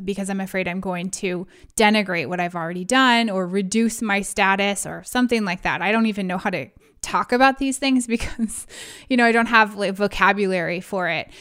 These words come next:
So for me, taking on something new and being kind of bad at it and trying really hard is not a problem.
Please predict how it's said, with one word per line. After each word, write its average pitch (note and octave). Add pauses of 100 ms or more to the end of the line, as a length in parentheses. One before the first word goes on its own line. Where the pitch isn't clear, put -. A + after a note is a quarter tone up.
(140)
So A#3
for A#3
me, C4
taking A#3
on G3+
something F#3
new G#3+
and A3
being G#3
kind G3
of F#3+
bad F3
at G#3+
it B3+
and G3
trying F3+
really A3+
hard B3+
is G3
not G3+
a F3+
problem. D#3